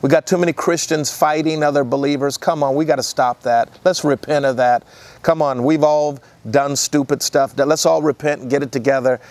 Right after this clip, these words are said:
and start lining up with the Word of God. Listen to what God says here, uh, in, in verse number five, it says, "Thi-, this then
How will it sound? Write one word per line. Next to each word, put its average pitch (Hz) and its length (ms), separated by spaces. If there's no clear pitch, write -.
and 123 140
start 131 300
lining 127 360
up 127 120
with 120 160
the 120 60
Word 120 220
of 104 120
God. 117 320
Listen 170 200
to 180 80
what 165 140
God 143 200
says 139 320
here, 123 280
uh, 120 240
in, 127 240
in 123 220
verse 123 340
number 127 220
five, 135 260
it 139 60
says, 123 220
"Thi-, 147 400
this 170 320
then 143 400